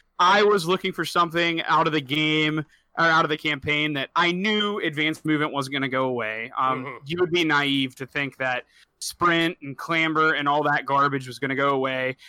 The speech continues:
Speaker 1: They spent way too much time and effort coding it for Halo five. It wasn't gonna go away. Um,
Speaker 2: Mm-hmm.
Speaker 1: so that wasn't a big shock to me. Um, seeing the leak come out and,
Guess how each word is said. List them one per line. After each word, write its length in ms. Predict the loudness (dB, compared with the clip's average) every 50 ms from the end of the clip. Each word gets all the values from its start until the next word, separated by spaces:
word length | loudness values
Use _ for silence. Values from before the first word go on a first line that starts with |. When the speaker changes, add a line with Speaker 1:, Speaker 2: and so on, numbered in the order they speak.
| -6 _
Speaker 1:
They 100 | -2 -2
spent 240 | 0 0 -2 0 0
way 160 | 2 0 2
too 120 | 2 2
much 240 | 2 2 0 0 -4 _
time 200 | 0 2 2 2
and 80 | 2 0
effort 460 | 0 -2 0 0 2 2 2 0 -4 _ _ _
coding 300 | -2 0 2 2 2 0
it 120 | -2 -4 -4
for 120 | -4 -4 -4
Halo 280 | -2 -4 -4 -6 -10
five. 520 | -4 0 2 4 4 4 4 2 0 -4 -8 _ _ _ _
It 140 | -4 -2 0
wasn't 300 | 0 0 0 0 -2 -6
gonna 160 | -4 -6 -4
go 160 | -2 -2 -2 -2
away. 400 | -2 -4 -4 -6 -6 -8 -10 -10 -6 -2
Um, 280 | 0 2 2 2 2 0
Speaker 2:
Mm-hmm. 100 | -4 -8
Speaker 1:
so 400 | -4 -2 0 0 0 0 -4 -8 _ _ _ _ _ _ _
that 260 | 0 2 2 4 4
wasn't 300 | 4 2 2 2 2 0
a 40 | 0
big 320 | 0 0 0 -2 0 -2 -4
shock 400 | -6 -2 2 2 2 2 0 0
to 100 | -6 -6
me. 380 | -4 -2 0 0 0 -2 -2 -6 _ -20 _ _ -2
Um, 500 | 0 2 2 2 2 0 -4 -8 -10 -16 _ _ _ _ _ _ -18 -12
seeing 460 | -12 -10 -6 -4 -2 0 0 0 -2
the 300 | -2 -2 -2 -2 -2 -4
leak 320 | -4 -4 -4 -4 -6 -8 _
come 180 | -6 -4 -2
out 320 | 0 2 2 2 0 0 -4 -6
and, 140 | -12 -14